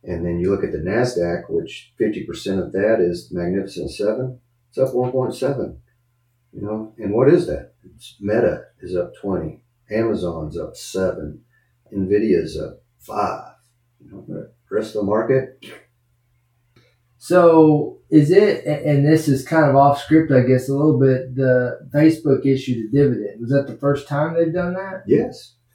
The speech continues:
Speaker 1: They're, they're gonna be paying out a dividend and,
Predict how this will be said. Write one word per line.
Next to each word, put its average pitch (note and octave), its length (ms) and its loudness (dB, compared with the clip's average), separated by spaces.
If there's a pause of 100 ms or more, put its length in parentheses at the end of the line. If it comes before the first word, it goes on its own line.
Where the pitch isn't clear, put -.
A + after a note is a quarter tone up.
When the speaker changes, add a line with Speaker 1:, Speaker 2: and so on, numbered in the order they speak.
(420)
Speaker 1:
They're, A2 340 4
they're A#2 160 2
gonna A2+ 160 0
be A2+ 160 -2
paying C#3 200 2
out D3+ 120 4
a D3+ 100 0
dividend F3+ 520 4 (560)
and, A#2 640 2